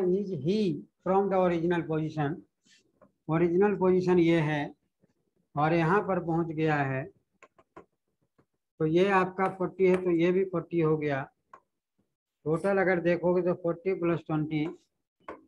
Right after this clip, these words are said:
इसका मतलब आपका सिक्सटी मीटर हो जाएगा, ये आपका आंसर हो गया। तो इस तरह से आप आराम से निकाल सकते हैं।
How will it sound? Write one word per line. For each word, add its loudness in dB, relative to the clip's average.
इसका 0
मतलब 2
आपका -2
सिक्सटी -4
मीटर -2
हो -4
जाएगा, -8
ये 2
आपका 0
आंसर -2
हो -10
गया। -18
तो -2
इस -2
तरह 0
से -4
आप 0
आराम -4
से -6
निकाल -4
सकते -16
हैं। -14